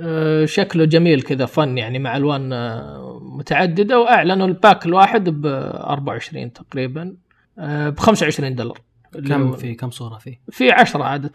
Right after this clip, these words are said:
Speaker 1: الباك،
Speaker 2: مم.
Speaker 1: يعني هذا الديفولت. يمكن عندهم أزود، لكن، آه، أنا أتذكر ال-، آه، نس-، آه، ال-، ال-،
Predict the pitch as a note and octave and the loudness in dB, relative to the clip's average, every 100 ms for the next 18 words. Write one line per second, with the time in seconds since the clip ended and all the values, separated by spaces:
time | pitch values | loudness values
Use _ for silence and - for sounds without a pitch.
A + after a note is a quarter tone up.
0 | C#3+ C3+ - D3 A#2+ - B2+ C#3+ D3 D3 | -10 -10 -6 -4 -6 -10 -10 -8 -6 -4
1 | D3 D3+ D3+ E3 D#3 C3 - _ _ - | -4 -2 -4 -2 -2 -4 -10 _ _ -10
2 | E3+ D#3+ D#3+ E3 D#3 D3+ D#3+ F3 E3 D3+ | -8 -4 -4 -2 -2 -2 -4 -6 -6 -6
3 | D3 C#3+ C#3 C3 C3+ _ _ - D#3+ F3 | -8 -10 -12 -14 -18 _ _ -4 2 6
4 | G#3 F#3+ E3 D3+ D3+ D3 C#3+ D3+ D#3+ - | 6 6 4 2 2 -2 -4 -6 -6 -6
5 | C#3+ B2+ A#2+ B2 - A#2+ C3+ C3+ C3+ C3 | -4 -2 -4 -6 -8 -6 -4 -2 -4 -6
6 | B2+ | -8